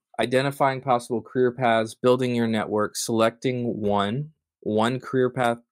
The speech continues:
to follow. Frankly, because every time you split your time and focus, it's going to become less effective. You don't need one generic resume. You need one very specific resume. And if you have to do that for three different kinds of jobs, that's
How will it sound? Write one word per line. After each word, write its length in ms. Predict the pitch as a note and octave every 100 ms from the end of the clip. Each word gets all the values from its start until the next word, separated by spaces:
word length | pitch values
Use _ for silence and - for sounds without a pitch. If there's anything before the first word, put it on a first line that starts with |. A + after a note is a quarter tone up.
| _
to 100 | -
follow. 580 | G#2+ A#2 A2+ A#2+ B2 A#2+ _ _ _ _ _
Frankly, 420 | - E3 E3 E3 D#3+
because 600 | D3+ C#3+ C#3+ C3+ B2+ - _ _
every 280 | - C3+ D3
time 260 | C#3+ C#3+ C3+
you 100 | A#2+
split 320 | - B2 B2
your 120 | A2
time 280 | A2 B2 A2
and 140 | G#2
focus, 500 | - G#2 G2 A2 G2 -
it's 180 | G#2 -
going 220 | A2+ A2
to 60 | G#2+
become 320 | G2 G#2 G2
less 200 | F#2+ -
effective. 640 | F2 F#2+ E2+ - E2+ - _ _ _ _ _
You 120 | - B2+
don't 240 | E3 C3
need 380 | C#3 C#3 C#3 C#3
one 320 | - G#2+ A#2 A#2+
generic 420 | A#2 G#2+ G2 F#2
resume. 420 | G2 F#2+ F#2+ F2+
You 140 | F#2
need 200 | C3 D#3
one 220 | A#2 A2+ G#2+
very 240 | A2 G#2
specific 720 | - - F#2 - C3 G#2+ -
resume. 540 | F#2+ E2+ F2+ F2+ F2+ - _ _ -
And 100 | G2+
if 200 | G2+ -
you 80 | B2+
have 80 | -
to 80 |
do 160 | A#2+ A#2
that 280 | A#2 G#2+ -
for 200 | G2+ F#2+
three 380 | - - B2+ A#2+
different 260 | A#2 A2
kinds 200 | G#2+ G2+
of 80 | F#2+
jobs, 580 | - C#3+ D3 C#3+ C#3 - _
that's 400 | G2 F#2+ - -